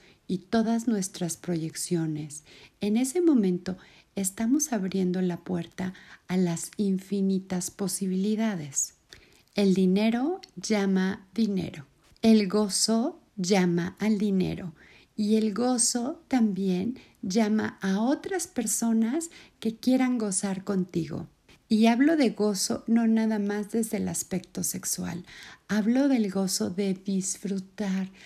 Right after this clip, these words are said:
las cosas, las pequeñas y grandes cosas que hay en la vida. Entonces recuerda, si tú lo que deseas es tener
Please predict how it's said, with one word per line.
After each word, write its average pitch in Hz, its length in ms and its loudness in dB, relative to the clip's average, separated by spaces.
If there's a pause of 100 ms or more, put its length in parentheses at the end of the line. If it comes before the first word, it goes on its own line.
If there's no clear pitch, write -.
(240)
las 190 380 -2
cosas, 202 500 -6
las 196 160 -4
pequeñas 233 640 -2
y 226 60 2
grandes 196 500 -2
cosas - 560 -8 (360)
que 196 100 0
hay 175 220 2
en 165 100 0
la 160 100 -4
vida. 160 440 -8 (500)
Entonces 202 560 0
recuerda, 220 600 -6 (280)
si - 260 2
tú 190 360 0 (140)
lo 208 200 0
que 220 140 0
deseas 185 760 -4 (400)
es 180 260 0
tener 160 440 -4